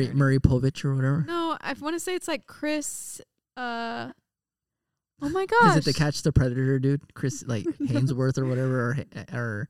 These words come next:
Speaker 1: No.
Speaker 2: Hansel or
Speaker 1: Chris Hansen? I think it's
Speaker 2: Yeah.
Speaker 1: Chris Hansen.
Speaker 2: Yeah, Chris Hansen.
Speaker 1: So Chris Hansen
Speaker 2: No,
Speaker 1: had
Speaker 2: I, I don't think he did the Bachelor. He did the Catch the Predator.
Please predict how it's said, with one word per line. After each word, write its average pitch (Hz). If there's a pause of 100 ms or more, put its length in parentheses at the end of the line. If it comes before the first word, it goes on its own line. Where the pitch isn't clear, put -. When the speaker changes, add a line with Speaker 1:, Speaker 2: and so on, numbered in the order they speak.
(160)
Speaker 1:
No. 262
Speaker 2:
Hansel 131
or 127
Speaker 1:
Chris 370
Hansen? 311 (160)
I 285
think 311
it's 262
Speaker 2:
Yeah. 107
Speaker 1:
Chris 285
Hansen. 208
Speaker 2:
Yeah, 117
Chris 120
Hansen. 104 (100)
Speaker 1:
So 285
Chris 370
Hansen 302
Speaker 2:
No, 143
Speaker 1:
had 269
Speaker 2:
I, 151
I 151
don't 165
think 175
he 156
did 139
the 127
Bachelor. 113
He 131
did 135
the 120
Catch -
the 143
Predator. 104